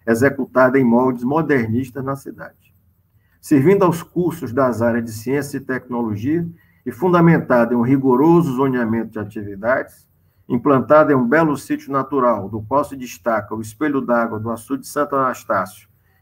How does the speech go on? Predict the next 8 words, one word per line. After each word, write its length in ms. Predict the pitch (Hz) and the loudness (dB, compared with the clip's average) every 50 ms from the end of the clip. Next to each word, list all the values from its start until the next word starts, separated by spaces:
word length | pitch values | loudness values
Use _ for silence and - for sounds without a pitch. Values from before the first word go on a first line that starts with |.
| _ _ _ | _ _ _
e 80 | - 120 | -2 2
a 100 | 127 131 | 2 2
abundante 640 | 127 127 160 156 131 117 131 165 185 180 175 - | 4 2 0 0 0 2 2 4 4 2 0 -2
cobertura 640 | - 147 139 131 139 120 107 110 - 131 120 117 107 | -4 -4 0 0 0 -2 -2 -4 -4 -2 -2 -2 -2
vegetal 520 | 120 117 110 107 107 104 - - 107 104 | -2 -4 -2 -2 -6 -6 -6 -8 -10 -10
do 100 | 104 - | -10 -12
seu 220 | - - 110 117 | -12 -8 -6 -6
entorno, 560 | 143 143 139 _ - 175 180 165 123 110 104 | -6 -6 -8 _ -2 0 0 0 0 -4 -8